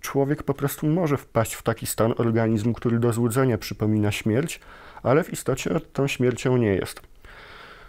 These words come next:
W okresie, gdy powstaje żywot Apoloniusza z Tyjany, czy, powstają również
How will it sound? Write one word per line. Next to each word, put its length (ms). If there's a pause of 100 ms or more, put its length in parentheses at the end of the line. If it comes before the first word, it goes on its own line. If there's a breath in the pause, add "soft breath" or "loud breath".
(440 loud breath)
W 100
okresie, 520
gdy 380
powstaje 580
żywot 280
Apoloniusza 540
z 100
Tyjany, 360
czy, 180 (1600 loud breath)
powstają 480
również 520